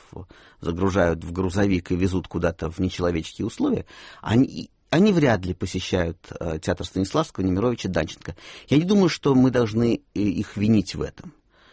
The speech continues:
Э, надо создать людям человеческие условия, не платить им там три тысячи или пять тысяч за этот труд в месяц. Надо создать им человеческие условия, если мы хотим, да, э, их в-,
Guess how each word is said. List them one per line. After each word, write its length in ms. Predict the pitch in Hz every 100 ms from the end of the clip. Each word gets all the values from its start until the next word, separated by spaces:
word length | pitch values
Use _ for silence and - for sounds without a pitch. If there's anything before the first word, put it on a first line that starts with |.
| _ _ _ -
Э, 260 | 92 90
надо 240 | 92 123 131
создать 320 | - 131 143
людям 200 | 135 123
человеческие 540 | - 131 139 131 - 127
условия, 320 | - 180 120
не 100 | 110
платить 360 | - 139 -
им 120 | 95 82
там 240 | 92 85
три 160 | 104 104
тысячи 580 | 98 90 - 87 71 -
или 240 | - 60 87
пять 320 | - 90 -
тысяч 360 | - - - -
за 180 | 90 80
этот 260 | 82 - -
труд 240 | - 87 -
в 40 |
месяц. 500 | 95 82 - - - - - -
Надо 140 | 101 104
создать 260 | 98 92
им 60 | 101
человеческие 540 | - 90 90 - -
условия, 420 | 87 - 175 113 87 - -
если 240 | 104 -
мы 140 | 107 107
хотим, 580 | - 131 - 131 82 80 _ _ _
да, 240 | 120 143 - _
э, 760 | 92 95 90 85 80 - - - -
их 300 | 101 - - _ _ _ _
в-, 220 | - 76